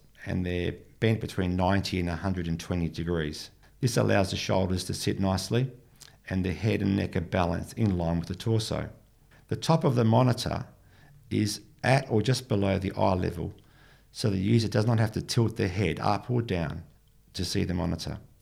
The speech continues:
The wrists and hands are straight and in line, roughly parallel to the floor, and there should be adequate room for the keyboard and mouse to be used at that, at that height. A document holder is recommended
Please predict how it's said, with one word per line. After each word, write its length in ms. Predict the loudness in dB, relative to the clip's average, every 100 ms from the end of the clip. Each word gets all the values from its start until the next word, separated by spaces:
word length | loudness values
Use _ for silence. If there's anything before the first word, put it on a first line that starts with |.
| _ _ _ _
The 120 | -2
wrists 320 | 4 4 4 2
and 120 | 2
hands 420 | 2 2 2 0
are 60 | -4
straight 440 | -2 2 2 2 -6 -4
and 140 | 2
in 140 | 4 4
line, 440 | 2 0 0 -4 -8 -20 _
roughly 300 | -2 2 0
parallel 480 | 0 0 2 2 -2
to 120 | -4
the 120 | -6
floor, 400 | -6 -2 -2 -2 -6 -16 _ -20 -20 -20 _ -2
and 80 |
there 80 | 0
should 160 | 2 2
be 160 | 2
adequate 420 | 2 2 2 0 -2
room 440 | 0 2 2 -2 -8 -20 _ -8
for 120 | -4
the 100 | -4
keyboard 640 | -2 0 0 0 -2 -2
and 240 | -4 -2 0
mouse 340 | 0 -2 -6
to 160 | -8 -6
be 120 | -4
used 520 | -2 0 -2 -4 -14 -20 _ _ _ _
at 160 | -10 -4
that, 320 | -6 -6 -20 -10
at 160 | -6
that 180 | -4 -4
height. 400 | -4 -4 -4 -8 -20 -20 -20 -8
A 120 | -4
document 500 | 2 2 4 2 2
holder 420 | 0 0 0 -2 -2
is 180 | -2 0
recommended 760 | -2 -2 -2 -2 -4 -6 -10